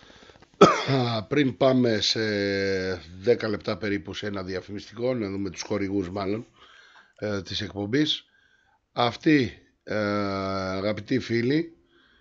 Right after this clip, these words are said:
και φίλε μου Σάκη, είναι οι τρεις παίκτες,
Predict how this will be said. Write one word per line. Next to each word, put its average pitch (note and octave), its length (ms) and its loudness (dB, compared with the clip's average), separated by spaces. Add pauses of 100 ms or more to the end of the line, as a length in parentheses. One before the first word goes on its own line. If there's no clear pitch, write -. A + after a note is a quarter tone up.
(380)
και C#3 480 8
φίλε C#3 280 6
μου G#2 520 4
Σάκη, C3 720 0
είναι D3 280 6
οι A2 140 6
τρεις D#3 300 2
παίκτες, - 720 2